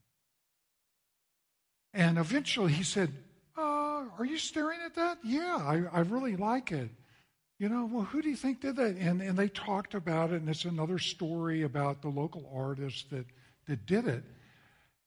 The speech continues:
And they just discussed this all through her supper. And after supper was over, he got up out of his seat and walked over,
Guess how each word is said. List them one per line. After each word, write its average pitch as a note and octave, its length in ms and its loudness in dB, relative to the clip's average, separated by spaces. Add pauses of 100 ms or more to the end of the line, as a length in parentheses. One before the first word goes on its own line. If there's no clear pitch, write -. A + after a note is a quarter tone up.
And F#3+ 560 4
they G#3 140 8
just A#3+ 260 0
discussed A#3+ 560 2
this E3 220 6
all F#3 340 6
through A3 260 0
her F3 140 2
supper. F#3 500 0 (760)
And F#3 180 4
after A#3+ 340 4
supper B3+ 360 4
was B3+ 260 2
over, D#3+ 300 6
he F3 200 2
got A3 320 2
up D3+ 300 4 (220)
out D#3+ 160 6
of F3+ 80 0
his F#3+ 200 2
seat F3 440 2 (600)
and E3 200 6
walked G#3 320 4
over, F3+ 500 4